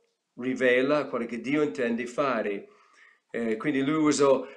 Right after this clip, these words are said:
lui usa qui l'esempio di un ramo di mandorlo, che nel, eh, ebraico l'albero, eh, mandorlo, e la parola ebraico,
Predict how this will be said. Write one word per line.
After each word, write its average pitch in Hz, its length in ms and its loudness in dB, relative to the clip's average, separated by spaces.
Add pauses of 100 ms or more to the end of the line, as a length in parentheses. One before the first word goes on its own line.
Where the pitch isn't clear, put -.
(100)
lui 151 120 -4
usa 147 180 -2
qui 175 300 -2
l'esempio 151 640 2
di 135 120 -6
un 135 520 -4
ramo 170 520 2
di 147 120 0
mandorlo, 156 920 0 (440)
che 147 420 2
nel, 117 880 -6
eh, - 80 -8
ebraico 147 1080 0 (1120)
l'albero, 143 880 2 (680)
eh, 104 300 -6
mandorlo, 143 840 4 (440)
e 123 160 -4
la 120 160 -2
parola 151 600 0
ebraico, 147 1040 -6